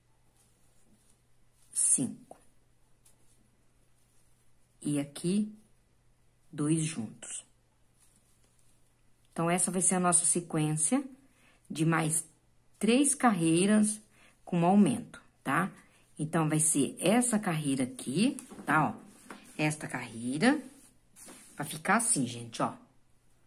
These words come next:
Então, a primeira carreira, eu vou fazer, fiz aqui dois pontos altos junto, cinco separado, dois juntos, cinco separado. Depois, na próxima carreira, vai ser dois juntos,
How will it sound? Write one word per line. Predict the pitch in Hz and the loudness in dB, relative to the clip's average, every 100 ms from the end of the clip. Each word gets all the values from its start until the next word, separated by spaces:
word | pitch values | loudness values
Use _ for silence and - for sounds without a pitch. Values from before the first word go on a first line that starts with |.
| _ _ _ - | _ _ _ -6
Então, | 151 | -6
a | |
primeira | - 170 170 160 | -2 2 2 2
carreira, | 190 190 214 247 254 247 - - _ _ _ _ _ - _ - | 2 4 6 6 2 -2 -8 -20 _ _ _ _ _ -20 _ -6
eu | 160 | -2
vou | 151 147 | -2 -2
fazer, | 160 147 156 123 104 - - - - - | -4 -2 0 0 -2 -12 -18 -20 -20 -10
fiz | - 156 | -2 0
aqui | 156 156 | 0 -2
dois | 143 165 160 | 2 4 4
pontos | 160 151 156 147 | 0 -4 -4 -2
altos | 156 156 214 | 0 2 0
junto, | 214 285 330 - - _ - | 4 2 0 -8 -20 _ -6
cinco | - - 208 - | 0 4 4 4
separado, | 196 - 202 147 127 | 0 2 0 2 0
dois | 170 170 | 0 2
juntos, | 196 214 - | 2 4 4
cinco | 196 - | 2 -2
separado. | 208 208 156 - - - - - - - | -2 -2 -2 -4 -16 -20 -20 -20 -10 -2
Depois, | 170 165 175 | 0 4 4
na | 175 165 | 4 0
próxima | 160 180 196 185 175 | 0 2 4 4 0
carreira, | 160 156 170 185 | 0 0 2 2
vai | 170 170 | 2 2
ser | - 156 120 - - - - - _ _ - | 2 2 0 -4 -20 -20 -20 -20 _ _ 2
dois | 175 180 165 | 6 8 6
juntos, | 151 165 214 247 294 285 - | 2 4 6 4 2 -2 -4